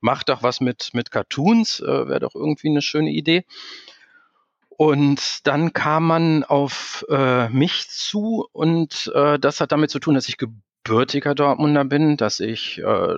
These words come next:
dreißig Jahre lang in Dortmund gelebt habe und während meines Studiums sehr aktiv im Dortmunder Kulturleben war. Ich hab ja, äh, Kunst studiert und Kunstgeschichte.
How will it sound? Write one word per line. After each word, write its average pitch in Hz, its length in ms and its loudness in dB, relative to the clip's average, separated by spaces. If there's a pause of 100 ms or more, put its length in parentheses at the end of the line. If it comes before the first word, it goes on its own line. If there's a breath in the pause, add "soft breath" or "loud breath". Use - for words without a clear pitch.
(140)
dreißig 92 640 -4
Jahre 98 260 -2
lang 101 240 -4
in 78 140 -8
Dortmund 101 340 -4
gelebt 92 480 -4
habe 139 260 0 (760 loud breath)
und 120 260 2
während 117 600 2
meines 107 260 0
Studiums 120 760 0
sehr 107 520 0
aktiv 110 640 -6
im 98 200 -2
Dortmunder 101 380 -2
Kulturleben 131 600 0
war. 120 260 0
Ich - 140 -6
hab - 160 -10
ja, 90 320 -4
äh, 87 320 -8
Kunst 160 240 0
studiert 131 420 -4
und 95 80 -6
Kunstgeschichte. 139 720 -6